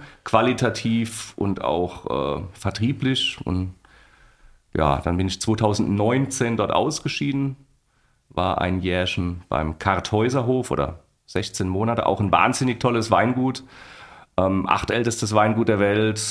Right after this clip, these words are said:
äh, super Lage, Eitelsbacher Karthäuserhof Berg. Also, äh, ganz, ganz tolles Projekt, aber irgendwann kam dann ein Anruf, äh, von einem alten Bekannten von mir, der auch Verleger ist,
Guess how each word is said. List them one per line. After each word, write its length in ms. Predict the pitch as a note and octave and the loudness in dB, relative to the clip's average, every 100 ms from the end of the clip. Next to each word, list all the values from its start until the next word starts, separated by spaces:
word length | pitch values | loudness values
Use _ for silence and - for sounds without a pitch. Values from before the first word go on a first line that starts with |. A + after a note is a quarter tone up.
| - - | -6 -4
äh, 240 | G2 G2 | -4 -4
super 340 | - C#3 C#3 | -2 0 4
Lage, 720 | A2 G2+ G#2+ G#2+ G#2+ G#2 G#2+ G#2+ | 6 6 6 4 4 2 0 0
Eitelsbacher 560 | G2+ A2 - G#2 G2 G2 | 0 0 0 0 0 0
Karthäuserhof 720 | G2+ G2 G2+ G2+ G2+ F#2+ G2 | -2 0 2 2 0 -2 0
Berg. 460 | F2 F2+ F#2 - - - - _ _ _ | 2 2 0 -4 -16 -20 -20 _ _ _
Also, 320 | - G2 F#2 - | -4 -2 -4 -6
äh, 160 | - - | -8 -4
ganz, 280 | - C3+ - | 0 2 2
ganz 220 | A#2+ - | 2 2
tolles 300 | C#3 C#3+ C#3+ | 4 4 2
Projekt, 440 | A2 G#2+ A#2 - | 2 2 2 0
aber 480 | - G#2+ A2 G#2+ - | 0 2 4 2 2
irgendwann 340 | G#2+ B2+ C#3 C#3 | 0 2 2 2
kam 260 | B2+ B2 | 4 4
dann 120 | B2+ A#2+ | 4 4
ein 80 | |
Anruf, 540 | G2 B2+ C#3+ D#3 D3+ - - _ _ _ _ _ _ _ - - G2 | 4 4 4 2 0 -8 -16 _ _ _ _ _ _ _ -16 -6 0
äh, 300 | G2+ G2 F#2+ | 2 2 2
von 180 | A2 | 0
einem 80 | G2+ | 2
alten 260 | A2+ C#3 C#3+ | 2 2 2
Bekannten 360 | B2+ C3+ C3 | 4 2 2
von 160 | A#2+ A2+ | 0 0
mir, 100 | A2+ | 2
der 120 | F2 | 2
auch 100 | A2 | 2
Verleger 440 | A2 F#2 A2+ C3 B2 | 0 0 0 0 -2
ist, 280 | B2 - | -4 -10